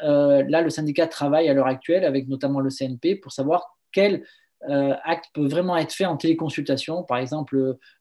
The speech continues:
euh, le, le suivi d'une hypertension artérielle ou l'adaptation thérapeutique ou expliquer un examen.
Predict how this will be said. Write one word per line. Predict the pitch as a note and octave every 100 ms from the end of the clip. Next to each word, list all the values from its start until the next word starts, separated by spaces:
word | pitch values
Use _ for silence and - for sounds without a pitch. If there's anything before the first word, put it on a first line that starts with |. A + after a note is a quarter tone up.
| -
euh, | B2+ B2+ B2+
le, | C3 C3+ C#3 C#3
le | C#3
suivi | C3+ D#3
d'une | D3+ C#3+
hypertension | C#3 C#3 D3 B2+
artérielle | C#3+ - C#3 D3 E3
ou | D3
l'adaptation | C#3 C#3 C#3 C#3 D3
thérapeutique | C3+ C3+ C3 C3+ - E3 F3+ -
ou | C#3+
expliquer | C#3 - C#3+
un | D#3
examen. | C#3+ C3 A#2+